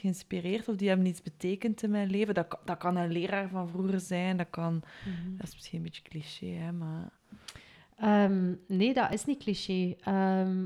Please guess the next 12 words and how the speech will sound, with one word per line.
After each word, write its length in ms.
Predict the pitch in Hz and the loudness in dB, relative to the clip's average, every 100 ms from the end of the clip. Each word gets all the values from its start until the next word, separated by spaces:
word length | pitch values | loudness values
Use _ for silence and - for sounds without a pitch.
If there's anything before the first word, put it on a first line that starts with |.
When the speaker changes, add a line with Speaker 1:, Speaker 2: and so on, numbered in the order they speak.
| 190 | -2
Speaker 2:
maar 100 | 190 | -6
ik 60 | - | -2
heb 160 | 202 | -4
echt 180 | - 185 | -4 -4
wel 180 | 247 226 | -2 0
nagedacht 560 | 190 202 247 247 - 262 | 2 0 0 -2 -2 -4
ook 160 | 254 | -2
over 180 | 254 233 | -4 -2
die 160 | 240 240 | -4 -4
vraag. 560 | - 233 285 - - - _ | -2 -4 -4 -10 -20 -20 _
En 380 | 190 190 185 180 _ _ - | 0 2 0 -4 _ _ -2
<laughs> 400 | - - 196 170 | 2 4 2 0